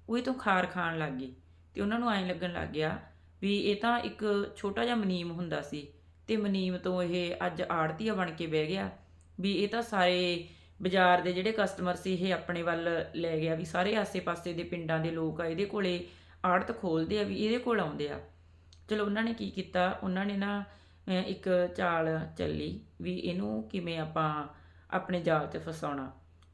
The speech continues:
ਚਲੋ, ਉਹ ਨਾ ਇਹ 'ਤੇ ਨਿਗਾਹ ਰੱਖਦੇ ਆ, ਇਹਦਾ ਵਿਆਹ ਹੋ ਜਾਂਦਾ, ਇਹਦੇ ਘਰੇ ਦੋ ਬੱਚੇ ਵੀ ਹੋ ਜਾਂਦੇ ਆ ਤੇ ਉਹਨਾਂ ਨੂੰ ਐਂ ਲੱਗਦਾ ਵੀ ਹੁਣ ਤਾਂ ਇਹ ਪੂਰਾ ਪਰਫੈਕਟ ਆੜਤੀਆ ਬਣ ਗਿਆ, ਵੀ ਇਹ ਤਾਂ ਆਪਣਾ ਜਮਾ ਰੁਜ਼ਗਾਰ ਮਾਰ ਦੂਗਾ। ਉਹ ਨਾ ਕਿਸੇ ਔਰਤ ਨੂੰ ਪੈਸੇ ਦੇ ਕੇ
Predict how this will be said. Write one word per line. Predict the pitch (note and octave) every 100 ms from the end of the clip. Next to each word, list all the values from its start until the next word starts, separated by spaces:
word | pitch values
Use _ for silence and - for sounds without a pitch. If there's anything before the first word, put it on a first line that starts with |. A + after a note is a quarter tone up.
| -
ਚਲੋ, | G#3 G#3
ਉਹ | G3+ F#3+ G3+
ਨਾ | G#3+ A#3+
ਇਹ |
'ਤੇ | A#3+
ਨਿਗਾਹ | G#3+ G3 E3+
ਰੱਖਦੇ | F#3 G3+ E3+ D#3+
ਆ, | D#3 - - -
ਇਹਦਾ | G3
ਵਿਆਹ | G#3 F#3 G#3
ਹੋ | A3+
ਜਾਂਦਾ, | G3 E3 D#3+ D#3 D#3 - - -
ਇਹਦੇ | F#3+ G#3
ਘਰੇ | G#3+ A3+
ਦੋ | F#3+ F#3
ਬੱਚੇ | F3 E3+ F3
ਵੀ | F3+
ਹੋ | G3+ F#3+
ਜਾਂਦੇ | D#3+ D3 C#3+
ਆ | C#3 - - - -
ਤੇ |
ਉਹਨਾਂ | G#3 A3
ਨੂੰ | B3
ਐਂ | G#3+ F3+
ਲੱਗਦਾ | D#3+ C#3+ F3
ਵੀ | F#3
ਹੁਣ | F#3 F3 E3
ਤਾਂ | E3+
ਇਹ | E3 E3+ E3 E3+
ਪੂਰਾ | - F#3 F#3+
ਪਰਫੈਕਟ | G3 G3 - F3 -
ਆੜਤੀਆ | G3 E3 D#3+ G3+
ਬਣ | F3+ D3+
ਗਿਆ, | D3 D3+ F#3 - - - E3+
ਵੀ |
ਇਹ | F#3+ -
ਤਾਂ | - A2+
ਆਪਣਾ | - F#3 F3+ F3+ E3+ - -
ਜਮਾ | E3 F3 F3
ਰੁਜ਼ਗਾਰ | F3 E3+ E3+ E3
ਮਾਰ | E3 D#3
ਦੂਗਾ। | D#3 D#3 D#3 D#3 - - - - -
ਉਹ | F#3+
ਨਾ | A#3
ਕਿਸੇ | A#3 A3 F#3+
ਔਰਤ | E3+ D#3+ -
ਨੂੰ | D#3+ E3
ਪੈਸੇ | F3 D#3+ D#3+
ਦੇ | D#3+ D#3
ਕੇ | D#3 D3+ D3